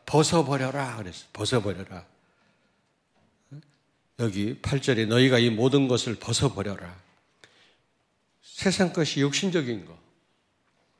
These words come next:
음? "벗어버려라." 정욕과 탐심과 음란과 부정과 사욕과 욕심과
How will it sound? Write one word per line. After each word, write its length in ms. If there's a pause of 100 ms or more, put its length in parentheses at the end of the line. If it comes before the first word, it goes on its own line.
(140)
음? 120 (960)
"벗어버려라." 800 (2500)
정욕과 720
탐심과 760
음란과 680
부정과 580
사욕과 640
욕심과 760